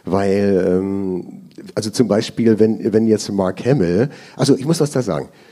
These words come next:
Mark Hamill hat ja auch andere Sachen noch gedreht. Ich hab ihn ja auch gesprochen in, ich weiß nicht, äh, äh, Shadow oder was, da wo er so einen Vampir gesprochen hat. Ich hab ihn in Flash, The Trickster und, und, und. Also es gibt die großen Sachen, da hat man, oder, ähm, Bixie Bear,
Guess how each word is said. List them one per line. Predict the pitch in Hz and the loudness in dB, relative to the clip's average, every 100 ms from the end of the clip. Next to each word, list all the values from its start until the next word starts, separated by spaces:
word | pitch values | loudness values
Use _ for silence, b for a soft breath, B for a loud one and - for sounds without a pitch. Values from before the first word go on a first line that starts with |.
| B - | B -4
Mark | 110 - | -2 2
Hamill | 135 131 | 2 2
hat | 127 | 2
ja | 117 | 2
auch | 104 | 2
andere | 92 113 | 0 0
Sachen | 95 82 87 | 0 -2 -4
noch | 76 - | -4 -6
gedreht. | - - - - b b b _ | -10 -10 -14 -16 b b b _
Ich | - 113 | -6 -4
hab | 107 | 0
ihn | 110 | 2
ja | 95 | 2
auch | - | 2
gesprochen | 117 - 95 98 90 | -2 0 0 2 0
in, | 82 85 85 | -2 -4 -4
ich | 73 76 | -4 -4
weiß | 82 78 - | -4 -6 -8
nicht, | - - | -14 -8
äh, | 78 | -8
äh, | 69 - 67 | -6 -8 -8
Shadow | - - 95 98 101 87 | -8 -6 -2 2 4 4
oder | 87 82 | 4 0
was, | 87 | -4
da | - 85 | -2 0
wo | |
er | 87 | 0
so | |
einen | 90 | -2
Vampir | 80 69 110 | -6 0 2
gesprochen | 110 98 - 90 | 2 0 0 0
hat. | 90 90 | 0 -4
Ich | - | -6
hab | 82 | -6
ihn | 82 | -6
in | 85 78 76 - B B - | -4 -6 -8 -12 B B -8
Flash, | - 95 104 - - | -2 0 -2 -4 -12
The | 87 | -8
Trickster | - 107 - 104 101 101 98 95 85 | -6 -6 -4 -2 0 0 0 -2 -2
und, | 87 90 | -4 -4
und, | 87 76 | -6 -4
und. | 87 92 90 B | -2 -2 -4 B
Also | 104 101 | -8 -4
es | |
gibt | - - - - | -4 -6 -10 -14
die | 101 | 0
großen | 110 127 123 | 2 2 0
Sachen, | 110 110 123 127 B B B | -4 -4 -4 -6 B B B
da | - 92 | -6 -6
hat | 127 135 | -6 0
man, | 127 | 0
oder, | 117 101 87 - - | 2 0 -2 -8 -4
ähm, | 101 98 90 92 - _ | -2 -2 -4 -12 -20 _
Bixie | 131 - 110 | -4 0 -2
Bear, | 101 98 104 | 0 0 -2